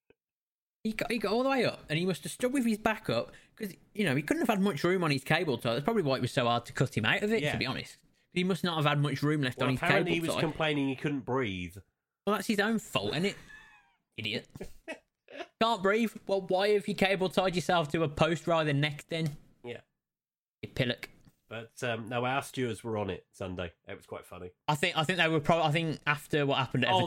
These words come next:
Speaker 1: Everton,
Speaker 2: were probably
Speaker 1: everyone
Speaker 2: prepared.
Speaker 1: was,
Speaker 2: Yeah.
Speaker 1: yeah, everyone's probably a bit more, like, waiting for it.
Speaker 2: Yeah.
Speaker 1: 'Cause, you know, a steward might just, "Oh, here we go, pitch invasion.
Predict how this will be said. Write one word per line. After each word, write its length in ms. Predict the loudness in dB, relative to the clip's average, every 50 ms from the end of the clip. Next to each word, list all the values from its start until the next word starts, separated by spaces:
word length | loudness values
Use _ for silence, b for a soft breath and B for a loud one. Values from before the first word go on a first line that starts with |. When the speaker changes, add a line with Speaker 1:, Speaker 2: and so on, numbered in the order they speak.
| 2
Speaker 1:
Everton, 80 | 0 0
Speaker 2:
were 60 | 0
probably 280 | 0 0 0 0 2 2
Speaker 1:
everyone 320 | 2 2 4 4 2 2 4 2
Speaker 2:
prepared. 20 |
Speaker 1:
was, 220 | 0 0 -4 -8 -20 -20 -18 -16
Speaker 2:
Yeah. 100 | -6 -4 -2
Speaker 1:
yeah, 40 | 0
everyone's 440 | 2 0 2 2 2 2 2 0 0
probably 380 | 2 2 2 2 2 2 2
a 60 | 2 0
bit 200 | 0 -2 -2 0
more, 240 | 0 0 2 2
like, 240 | 2 2 2 0 -2 -4 -6
waiting 380 | -2 0 2 2 2 0 -2
for 280 | 0 0 0 2 2 2
it. 200 | 0 0 -4 -8 -16 -18
Speaker 2:
Yeah. 180 | -16 -16 -16 -6 -2
Speaker 1:
'Cause, 140 | 0 2 2
you 60 | 2
know, 240 | 2 2 2 2 2
a 80 | 2 0
steward 420 | 0 0 0 2 2 2 2 2
might 180 | 2 2 2 2
just, 180 | 2 2 2 2
"Oh, 160 | 4 4 4
here 100 | 4 4
we 140 | 4 2 2
go, 220 | 2 2 2 2
pitch 260 | 2 0 -2 -2 0 0
invasion. 520 | 0 4 4 4 4 2 2 0 0 0